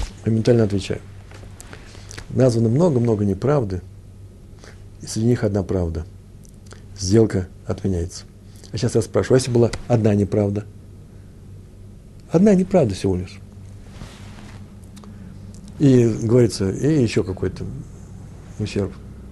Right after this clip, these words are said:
Так вот, или отменяется, или не отменяется. Согласны со мной? Или отменяется с одной неправдой, или не отменяется. Предположим, что сделка это не отменяется. Сделка не отменяется.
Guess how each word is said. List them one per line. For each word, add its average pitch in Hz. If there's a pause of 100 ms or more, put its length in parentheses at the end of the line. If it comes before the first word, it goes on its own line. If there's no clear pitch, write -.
(540)
Так -
вот, 120
или 220
отменяется, 98
или 160
не 170
отменяется. 165
Согласны 160
со -
мной? 87 (260)
Или 143
отменяется 85 (400)
с -
одной 127
неправдой, 117
или 180
не 175
отменяется. 156 (1040)
Предположим, 220
что -
сделка 165 (1000)
это 147
не 147
отменяется. 113 (1500)
Сделка 120
не 113
отменяется. 107